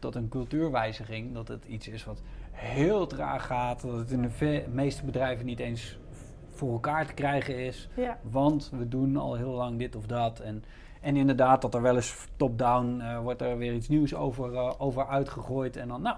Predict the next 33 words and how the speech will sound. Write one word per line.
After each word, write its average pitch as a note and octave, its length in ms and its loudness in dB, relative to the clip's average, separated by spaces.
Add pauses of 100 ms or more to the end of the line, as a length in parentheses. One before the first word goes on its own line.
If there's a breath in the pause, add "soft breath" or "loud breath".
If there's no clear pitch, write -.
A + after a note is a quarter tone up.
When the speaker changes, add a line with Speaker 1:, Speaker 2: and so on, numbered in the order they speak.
Speaker 1:
we E3 80 -8
gaan G3+ 120 0
nu G#3 100 2
dit F3+ 140 6
doen C#3 160 -2
en F3+ 160 -2
we F3+ 60 0
gaan D#3+ 120 0
dat C#3+ 140 0
doen." C3+ 140 -2 (240 loud breath)
Speaker 2:
Ja. A#3+ 300 -2 (500 soft breath)
Speaker 1:
Eh, C#3 260 8
maar C#3 220 8
in D#3 100 8
de C#3+ 100 8
basis C3+ 680 4
blijft C#3 280 2
het B2+ 180 -6
dezelfde C3 640 0
vorm C3+ 320 -2
van A#2 280 -4
communicatie A#2+ 560 0
naar A#2 120 -2
elkaar A2+ 260 -4
toe. C#3 200 6 (180)
Speaker 2:
Ja. B3+ 240 -2 (1400 loud breath)
Speaker 1:
Maar B2+ 200 8
jij A#3 160 6
krijgt A2+ 240 0
dat B2 120 2
hiermee C#3 300 10
voor D3+ 160 4
elkaar. D3+ 400 0